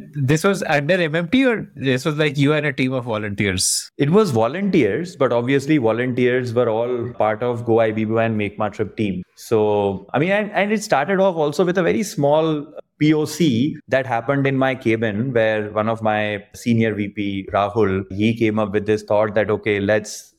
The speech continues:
Speaker 2: the contact tracing. I remember he came up with this advertisement, uh, newspaper in Kerala, which says that, okay, these are the specific areas.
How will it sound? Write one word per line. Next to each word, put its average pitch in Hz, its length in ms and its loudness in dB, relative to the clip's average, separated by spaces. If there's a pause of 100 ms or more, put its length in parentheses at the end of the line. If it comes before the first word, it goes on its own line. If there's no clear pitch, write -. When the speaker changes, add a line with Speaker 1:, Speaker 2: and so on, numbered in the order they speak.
Speaker 2:
the 117 80 -2
contact 117 460 -2
tracing. 113 580 -2
I 110 120 0
remember 117 600 0
he 110 160 -4
came 120 200 0
up 131 100 0
with 117 140 -4
this 120 340 -2 (100)
advertisement, 110 760 0 (100)
uh, 104 140 2
newspaper 123 520 0
in 120 160 0
Kerala, 107 480 -2 (580)
which 117 180 0
says 123 280 0
that, 131 160 2
okay, 113 300 0
these 131 240 0
are 120 160 2
the 113 540 2 (340)
specific - 580 -2
areas. 123 720 -2